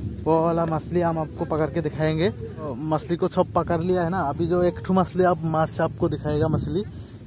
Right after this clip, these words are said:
ये देखो गाइस, अभी जो मछली था वो मछली है ये वाला, ये वाला देख लीजिए,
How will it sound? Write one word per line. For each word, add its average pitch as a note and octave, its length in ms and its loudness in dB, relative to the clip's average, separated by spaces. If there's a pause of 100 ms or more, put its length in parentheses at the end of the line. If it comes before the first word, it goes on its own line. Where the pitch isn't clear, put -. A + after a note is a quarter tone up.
ये F3 80 2
देखो D3+ 300 -2
गाइस, - 540 4
अभी A#3+ 220 8
जो A#3+ 180 8
मछली C4+ 320 8
था A#3+ 180 12
वो C4+ 180 12
मछली A#3+ 440 10
है C4 180 12
ये B3 240 12
वाला, G#3+ 220 10 (920)
ये G#3 160 8
वाला A3 180 6
देख G3+ 220 6
लीजिए, A3 300 8